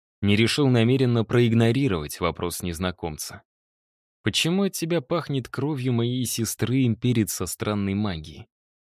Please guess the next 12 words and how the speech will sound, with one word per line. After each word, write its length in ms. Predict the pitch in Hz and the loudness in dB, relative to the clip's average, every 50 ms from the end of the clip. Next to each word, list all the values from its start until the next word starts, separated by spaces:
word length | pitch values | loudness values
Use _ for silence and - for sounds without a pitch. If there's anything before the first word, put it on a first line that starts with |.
| _ - | _ -4
Отвечай, 640 | 104 95 - - 101 107 104 - - 135 135 127 | -4 -4 0 2 2 2 4 4 4 6 4 4
пока 260 | 113 127 110 - 120 | 4 2 2 2 4
я 60 | 117 | 4
не 120 | 113 113 110 | 4 4 2
свернул 460 | 101 - 107 107 107 107 113 113 107 | 2 2 2 2 2 2 2 2 0
тебе 240 | - - 101 101 101 | 0 -2 -2 -2 -2
шею». 480 | 92 - - 120 120 101 82 71 107 - _ _ _ _ _ _ _ _ _ - | -2 -4 -6 -4 -4 -4 -6 -8 -12 -18 _ _ _ _ _ _ _ _ _ -2
Потребовал 600 | - 107 - 151 170 180 165 139 127 135 143 156 | 0 0 2 2 2 2 2 2 2 4 4 4
он 200 | 175 160 127 113 | 4 4 4 2
менее 320 | 120 139 143 131 120 110 | 2 2 2 2 2 2
минуты 400 | 104 104 104 104 107 98 - 110 | 2 2 2 0 0 -2 -2 -2
назад. 540 | 107 110 110 101 82 90 80 - - - - | -2 -2 -2 -4 -6 -8 -12 -12 -14 -20 -20